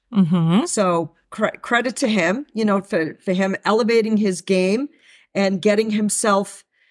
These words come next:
Speaker 2: getting himself n-, noticed. Let, let's face it, that's Connor Bedard's award already.
Speaker 1: Mm-hmm.
Speaker 2: So, um, but the fact that at least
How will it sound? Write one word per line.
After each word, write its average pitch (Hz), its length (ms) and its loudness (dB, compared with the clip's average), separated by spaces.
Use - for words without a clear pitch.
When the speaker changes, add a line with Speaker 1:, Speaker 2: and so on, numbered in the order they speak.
Speaker 2:
getting 208 240 2
himself 214 520 -2
n-, 196 220 -2
noticed. 180 600 0
Let, 226 220 -2
let's 214 280 0
face 180 360 -2
it, - 220 -4
that's 190 320 0
Connor 196 340 0
Bedard's 170 520 0
award 175 500 -2
already. 175 400 4
Speaker 1:
Mm-hmm. 196 200 4
Speaker 2:
So, 160 560 -2
um, 165 340 -2
but 208 260 0
the 214 80 -4
fact 208 420 -2
that 214 120 0
at 190 140 -2
least 208 720 -2